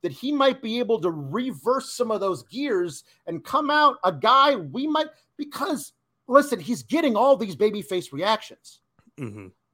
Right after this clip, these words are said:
Speaker 1: Like, so, mm, if we can play into that a little bit going into the match, which I think is gonna be at Full Gear for the title, like, maybe there's a chance for, like, during the match for us to, like, "Oh, holy shit, am I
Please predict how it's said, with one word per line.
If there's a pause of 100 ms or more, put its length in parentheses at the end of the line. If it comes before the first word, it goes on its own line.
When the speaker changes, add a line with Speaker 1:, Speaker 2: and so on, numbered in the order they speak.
Speaker 1:
Like, (100)
so,
mm,
if
we
can (260)
play
into
that
a
little
bit
going
into
the
match,
which
I
think
is
gonna
be
at
Full
Gear (340)
for
the
title, (840)
like,
maybe
there's
a
chance
for,
like,
during
the
match (420)
for
us
to,
like, (920)
"Oh,
holy
shit,
am
I